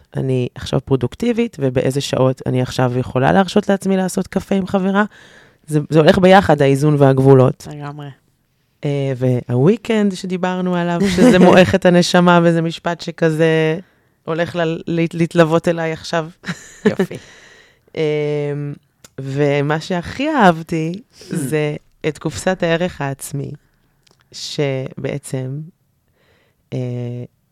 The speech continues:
Speaker 1: להבין להרגיש עם עצמי ולעבוד על זה, שמה שאני, מה ש-, הערך שלי זה לא איך שאני נראית, או הטייטל שיש לי, או לאן הגעתי, זה פשוט מה, מה שאני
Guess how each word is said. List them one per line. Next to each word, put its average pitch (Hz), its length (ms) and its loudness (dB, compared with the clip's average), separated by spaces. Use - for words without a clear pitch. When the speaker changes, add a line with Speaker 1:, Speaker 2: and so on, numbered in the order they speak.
Speaker 1:
להבין 135 500 -2
להרגיש 123 720 -8
עם 127 120 -8
עצמי 156 540 -8
ולעבוד 120 520 -6
על 143 140 -6
זה, 117 140 -8
שמה 123 800 -8
שאני, 131 540 -6
מה 147 180 2
ש-, - 140 -8
הערך 196 420 4
שלי 180 300 2
זה 151 140 4
לא 160 140 6
איך 170 160 -2
שאני 160 240 -4
נראית, 156 580 -4
או 135 180 -2
הטייטל 151 540 -4
שיש 147 500 -6
לי, 147 200 -4
או 135 220 -2
לאן 139 260 -4
הגעתי, 139 580 -6
זה 139 300 -4
פשוט 190 360 -6
מה, 156 420 0
מה 165 180 0
שאני 151 480 -2